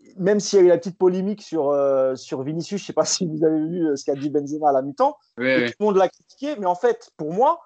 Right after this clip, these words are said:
Speaker 1: ça, c'est un vrai champion. C'est un mec qui déteste la victoire, la défaite, et c'est un mec qui veut surtout gagner. Alors, évidemment que sur le coup, euh,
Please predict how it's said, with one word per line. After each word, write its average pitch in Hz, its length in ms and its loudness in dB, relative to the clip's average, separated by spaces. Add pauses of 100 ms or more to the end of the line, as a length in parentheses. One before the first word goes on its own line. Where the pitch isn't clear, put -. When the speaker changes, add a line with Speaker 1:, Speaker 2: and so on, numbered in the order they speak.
(160)
Speaker 1:
ça, 254 180 -2
c'est 254 120 -6
un 156 100 0
vrai 156 180 0
champion. 220 400 -10 (220)
C'est - 120 -6
un 165 80 -2
mec 202 160 -2
qui 175 120 -10
déteste 180 400 0
la 165 80 0
victoire, 180 420 -4
la 160 120 2
défaite, 156 420 -4 (240)
et - 60 -8
c'est 185 100 -2
un 170 80 2
mec 233 140 -2
qui 190 80 -10
veut 170 80 -4
surtout - 260 -12
gagner. 190 420 0 (280)
Alors, 143 160 2
évidemment 247 500 0
que 214 120 -4
sur 180 280 -6
le 180 120 2
coup, 208 400 -6
euh, 143 280 -2